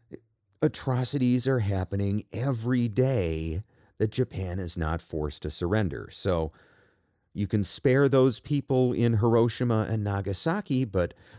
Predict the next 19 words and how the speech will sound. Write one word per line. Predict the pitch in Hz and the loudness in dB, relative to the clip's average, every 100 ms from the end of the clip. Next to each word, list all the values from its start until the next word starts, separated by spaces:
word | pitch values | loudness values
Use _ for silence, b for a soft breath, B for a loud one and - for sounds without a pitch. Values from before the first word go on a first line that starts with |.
| b | b
while | 71 92 110 139 | -6 -2 0 2
you're | 123 143 | 2 2
sparing | - - 139 135 135 139 | 0 0 2 2 0 -2
them, | 202 175 156 | -2 -2 -2
while | 95 113 | -2 0
you're | 120 131 | 2 0
still | 123 143 139 | 0 2 2
trying | 131 135 139 | 0 -2 0
to | 131 | -2
talk | - 147 - | -2 -6 -4
things | 147 135 131 - | -2 0 -2 -4
through, | - 190 143 131 B B - | -2 2 2 0 B B -4
every | 127 120 143 135 | -2 2 4 4
day | 120 104 85 82 | 4 4 2 0
people | 104 104 104 95 | -2 -2 0 0
are | 95 | 2
dying | 87 82 80 82 | 2 0 0 0
in | 82 87 | -2 -4
China. | - 135 117 71 | -2 -2 0 -2